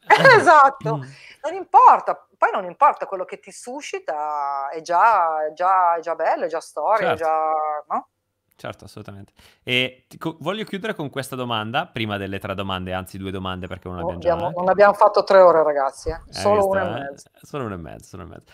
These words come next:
Speaker 2: Ehm... Che però è la domanda più, un po' più difficile di tutte, no? Eh, visto che nella tua scaletta c'era appuntato questa cosa dello stile,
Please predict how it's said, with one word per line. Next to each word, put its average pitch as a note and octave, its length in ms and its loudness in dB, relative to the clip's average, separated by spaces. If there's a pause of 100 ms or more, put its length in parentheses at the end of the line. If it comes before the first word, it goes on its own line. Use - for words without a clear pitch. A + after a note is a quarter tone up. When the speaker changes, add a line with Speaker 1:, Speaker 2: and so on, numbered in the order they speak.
(120)
Speaker 2:
Ehm... A2+ 1600 -4 (480)
Che D#3 140 -2
però E3+ 200 0
è F3 40 4
la C#3+ 80 2
domanda A#2 360 -6
più, A2 160 -16
un G#2 60 -14
po' G#2 100 -14
più G#2+ 120 -14
difficile G2+ 400 -12
di F#2+ 100 -12
tutte, - 320 -18
no? A2 240 -8 (380)
Eh, - 100 -18
visto A#2 260 -12
che G#2+ 460 -4
nella G#2 180 -8
tua - 100 -14
scaletta G2+ 300 -10
c'era F#2+ 200 -10
appuntato F2+ 600 -8
questa - 240 -18
cosa E2+ 220 -12
dello F2 220 -14
stile, G2 680 -12